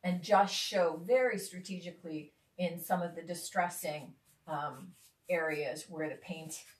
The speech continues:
color is, so maybe like some black in the corners or some natural wood,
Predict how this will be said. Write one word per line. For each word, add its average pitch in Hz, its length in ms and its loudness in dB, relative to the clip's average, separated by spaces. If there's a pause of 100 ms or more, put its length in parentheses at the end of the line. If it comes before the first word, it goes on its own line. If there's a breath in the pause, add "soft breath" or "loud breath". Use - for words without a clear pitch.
(1080)
color - 420 0 (680)
is, 196 480 -2
so - 260 -8
maybe 165 300 -2
like - 180 -4
some 160 220 -10
black 151 580 -2
in 147 120 -10
the 156 80 -10
corners 151 580 -6
or 135 80 -14
some 151 200 -10
natural 147 460 -8
wood, 156 300 -2